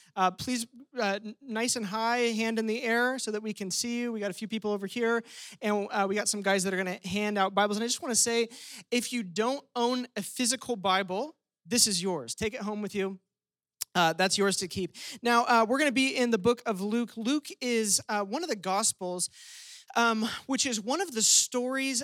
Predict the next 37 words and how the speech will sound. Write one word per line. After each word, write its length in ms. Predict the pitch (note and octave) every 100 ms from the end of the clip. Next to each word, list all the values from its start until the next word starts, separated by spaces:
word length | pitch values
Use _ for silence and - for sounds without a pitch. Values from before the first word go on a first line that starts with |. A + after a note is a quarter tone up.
| -
of 180 | A3+ F#3
Jesus. 600 | D#3+ G3+ G#3 E3 C#3 -
If 80 | F#3+
you 100 | C4
wanna 280 | D4+ B3+ G#3+
know 320 | A3+ B3 C4+
about 240 | A#3+ A3
Jesus, 680 | F#3 G#3 A3 G3+ A3+ A3+ - - _
uh, 200 | G3+ G3
there 180 | G3 G#3+
are 160 | G3+ F3+
four 400 | - - A#3 C4
Gospels, 560 | G#3+ G3 F#3 - G3
four 240 | - A3+ A3+
stories 580 | - - A3 A3 B3 A3
about 260 | C#4+ D#4
his 260 | G3+ G3 F3
life 260 | F#3 G3
that 140 | - G#3
give 180 | F#3 D#3+
different 300 | A#3 C4 -
perspectives 840 | A#3+ - A3 G#3 - G3+ G3+ F#3
and 160 | E3
some 160 | E3 G3+ B3+ - -
ha-, 100 | -
even 180 | A#3+ A3+
have 140 | G#3
different 300 | G3+ G#3 F#3+
stories 500 | - - G3+ G#3+ A3
in 140 | A3 G#3
them 200 | G3+ G#3
about, 440 | F#3+ F#3+ G3 G3 - - -
uh, 160 | G3
this, 320 | F3 G3+ F#3+ - - G3+
this 180 | G3+
man, 340 | F#3+ G3 G#3 G#3
Jesus. 600 | D#3+ G3+ G3+ F#3+ G3+